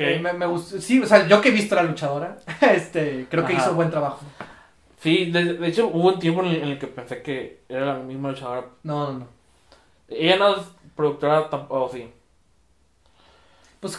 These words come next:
Speaker 1: seguro fue consultora creativa o algo así, ¿no? Para contarle la historia.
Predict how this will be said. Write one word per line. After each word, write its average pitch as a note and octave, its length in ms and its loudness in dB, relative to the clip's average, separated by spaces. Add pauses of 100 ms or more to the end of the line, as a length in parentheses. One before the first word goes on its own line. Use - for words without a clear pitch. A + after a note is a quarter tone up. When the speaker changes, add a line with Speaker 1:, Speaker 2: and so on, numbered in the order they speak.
Speaker 1:
seguro G#3 280 4
fue B3 100 2
consultora A#3+ 420 0
creativa D3 400 -4
o C#3 60 -2
algo D3 120 -4
así, C#3+ 160 -10
¿no? C3+ 180 -12
Para C#3 160 -8
contarle C3+ 360 -8
la C#3 60 -10
historia. B2+ 380 -12